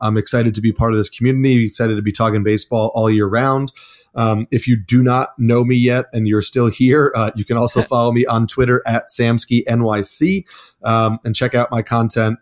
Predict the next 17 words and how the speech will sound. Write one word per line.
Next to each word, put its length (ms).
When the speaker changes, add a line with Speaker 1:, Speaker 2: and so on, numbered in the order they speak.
Speaker 1:
Uh, 240
I 80
post 280
everything 320
on 180
there, 180
but 120
I'm 200
gonna 160
have 180
stuff 260
coming 260
out, 240
multiple 360
articles 420
a 40
week, 320